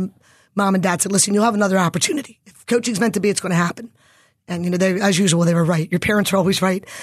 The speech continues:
You know, I think two years later, Tina actually called me. So that's who got me into,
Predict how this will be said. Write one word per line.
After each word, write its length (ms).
You 80
know, 80
I 60
think 180
two 140
years 180
later, 320
Tina 280
actually 280
called 280
me. 80
So 140
that's 260
who 120
got 220
me 160
into, 600